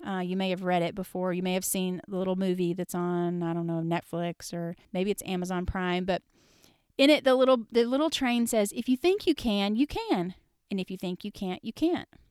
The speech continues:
Either way, you're right." And we tell Jackson that all the time when he says, "I can't do this, I can't do this." We'll tell him, "If you think you can, you can. And if you think you can't, you can't. So which one are you choosing?"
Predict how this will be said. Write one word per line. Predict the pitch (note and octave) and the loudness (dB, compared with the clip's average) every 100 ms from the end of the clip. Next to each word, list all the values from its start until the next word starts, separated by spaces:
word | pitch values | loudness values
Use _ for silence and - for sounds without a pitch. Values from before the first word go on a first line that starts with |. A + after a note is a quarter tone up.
| _ _ _ | _ _ _
Either | G#3+ G#3+ | 0 2
way, | A#3+ B3+ | 4 4
you're | C4+ | 4
right." | D4+ A4 D#3 - _ _ _ _ _ _ _ _ _ _ - | 4 4 0 -4 _ _ _ _ _ _ _ _ _ _ 0
And | A#3+ | 2
we | A#3+ | 4
tell | C4+ D4 C#4 | 4 6 6
Jackson | B3+ A#3 - A3 | 8 6 4 2
that | G3+ | 2
all | - G3 | 4 2
the | A3+ | 2
time | C4 B3 | 0 0
when | G#3 | 0
he | G#3 A3 | 0 0
says, | - G3 F#3+ | 0 -2 -4
"I | B3+ | -6
can't | C#4 - F4 E4+ | -6 -2 0 2
do | E4+ E4+ | 4 4
this, | D#4+ B3 A3+ | 4 2 -2
I | C4 | -6
can't | - D4+ C#4 | -4 -4 0
do | D4+ | 0
this." | C4+ A3+ G#3 | 0 -2 -4
We'll | G3+ G3 | -4 -4
tell | - A#3+ D#4+ D#4+ | -4 -4 -4 -2
him, | G#3+ F#3+ G3 - | -2 -2 -4 -6
"If | G3 F#3 | -10 -8
you | |
think | F3+ B3+ G4+ - | 0 4 4 4
you | A3+ | 0
can, | G#3 F#3+ F3+ F#3 F#3+ | 0 -2 -2 -4 -6
you | F3+ | -8
can. | - A3 F#3 D#2+ A3 _ _ _ _ | -4 -4 -4 -8 -14 _ _ _ _
And | F3 F3 | -6 -6
if | G3 | -6
you | |
think | F#3+ F#3 F3+ | -4 -4 -4
you | G3 | -8
can't, | - E3+ - | -4 -6 -6
you | F3 | -8
can't. | G#3 F3 - - - | -6 -6 -8 -18 -10
So | - F3+ | -6 -4
which | F#3+ - | -4 -2
one | A3 G#3 | 0 0
are | |
you | F#3+ F3+ | -2 -4
choosing?" | - E3+ C#3+ D#3 A3 | -4 -4 -6 -10 -12